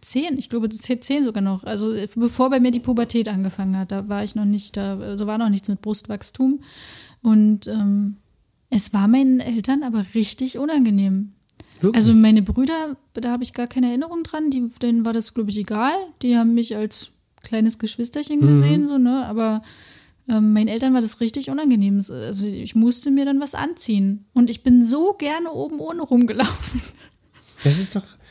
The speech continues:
Speaker 2: war nicht jetzt erst, was in Berlin, dass Frauen jetzt endlich auch mal oben ohne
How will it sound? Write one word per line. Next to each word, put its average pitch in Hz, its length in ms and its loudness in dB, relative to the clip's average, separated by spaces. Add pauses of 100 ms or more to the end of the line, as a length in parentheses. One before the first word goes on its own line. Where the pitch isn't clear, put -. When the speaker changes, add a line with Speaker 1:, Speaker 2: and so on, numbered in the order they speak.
(300)
Speaker 2:
war 151 240 0
nicht 202 200 0
jetzt 190 180 -2
erst, 202 360 -4 (340)
was 147 260 -4
in 175 100 2
Berlin, 196 500 -2
dass 147 200 -2
Frauen 170 320 -4
jetzt 175 140 -4
endlich 180 460 -4
auch - 240 -8
mal 165 160 -2
oben 165 360 -2
ohne 175 540 -2